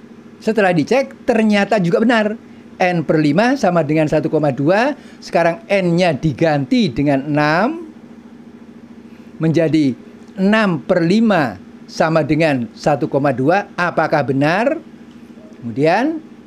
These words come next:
ternyata satu, enam per lima adalah satu setengah sama dengan satu koma dua. Apakah sama dengan satu koma dua? Dan ternyata ini benar. Jadi kalau begitu, pekerjaan tadi adalah benar. Sekarang yang nomor tiga.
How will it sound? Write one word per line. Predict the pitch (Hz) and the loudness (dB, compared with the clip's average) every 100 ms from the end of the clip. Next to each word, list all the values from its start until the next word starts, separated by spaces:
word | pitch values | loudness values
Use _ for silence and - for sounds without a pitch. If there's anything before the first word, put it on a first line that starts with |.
| - - - - - | -20 -20 -20 -20 -2
ternyata | 180 180 156 160 185 285 294 - | 0 2 2 2 0 -2 -6 -14
satu, | - - 214 214 220 208 208 | -6 -2 -2 0 -2 -2 -4
enam | 180 185 170 160 | -2 0 0 -2
per | - 180 170 160 | 0 0 2 2
lima | 151 143 214 277 - | 0 2 0 0 -2
adalah | 190 151 139 165 | -4 0 0 2
satu | 185 202 | 0 0
setengah | - 247 214 247 - - - - | 0 0 0 -2 -8 -20 -20 -6
sama | 190 180 | -2 0
dengan | 160 156 165 170 170 - - - | 0 2 2 0 -2 -8 -18 -8
satu | - 156 165 | -2 -2 0
koma | 156 147 | 0 0
dua. | 127 170 190 | 0 -2 -2
Apakah | 175 165 - 202 247 254 170 | -4 -4 -2 -2 -2 -2 -2
sama | - 165 156 | -2 0 0
dengan | 139 147 | 0 -2
satu | 135 135 - | -2 -4 -2
koma | 135 123 | -4 -2
dua? | 131 175 247 - - - | 0 0 -2 -6 -20 -6
Dan | 170 170 | -2 0
ternyata | 160 151 156 151 165 165 170 - - | 0 0 0 2 2 2 0 -6 -4
ini | 143 139 151 147 143 156 196 - | -2 0 2 0 -2 -6 -16 -8
benar. | 143 139 123 95 - - - - - - - | -2 0 -2 -6 -16 -20 -20 -20 -20 -20 -8
Jadi | - 220 | -4 0
kalau | 226 190 | 0 0
begitu, | 147 127 127 160 247 - - - | 0 -2 0 0 0 -6 -20 -6
pekerjaan | 185 180 175 170 | -2 0 2 2
tadi | 165 151 160 | 0 2 0
adalah | 143 143 | 2 0
benar. | 135 - | 0 0
Sekarang | 240 277 | 0 2
yang | 240 | 2
nomor | 226 - | 2 2
tiga. | 196 175 143 104 | 0 2 0 -2